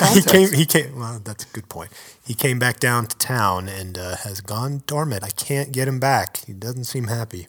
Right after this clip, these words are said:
Speaker 1: Mister Furley is impotent.
Speaker 2: And as you know, I was going to bequeath part of Mister Furley to you.
Speaker 1: Mm.
Speaker 2: Typical Josh. <laughs> Oh, let me jump all over this myself. I don't wanna wait.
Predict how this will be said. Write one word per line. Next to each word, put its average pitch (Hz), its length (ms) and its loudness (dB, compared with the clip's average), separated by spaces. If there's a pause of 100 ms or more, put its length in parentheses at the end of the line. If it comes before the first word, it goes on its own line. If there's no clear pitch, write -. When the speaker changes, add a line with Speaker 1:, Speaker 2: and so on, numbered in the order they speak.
Speaker 1:
Mister 107 240 0
Furley 107 260 4
is 90 80 0
impotent. - 460 -2 (440)
Speaker 2:
And 139 140 0
as 147 260 2
you 143 80 2
know, 139 300 10
I 120 120 8
was 113 140 0
going 120 180 0
to 107 100 -4
bequeath 110 720 0
part 110 200 -2
of 98 100 -10
Mister 107 240 -4
Furley 107 320 -2
to 92 80 -8
you. 95 400 -2 (340)
Speaker 1:
Mm. 95 300 -4
Speaker 2:
Typical 151 380 0
Josh. 143 680 8 (1040)
<laughs> 170 680 6 (840)
Oh, 117 60 -2
let 139 120 2
me 143 100 4
jump 160 280 8
all 175 160 12
over 175 200 10
this 175 180 6
myself. 175 680 10 (600)
I 147 100 6
don't 233 100 12
wanna 185 220 12
wait. 151 360 4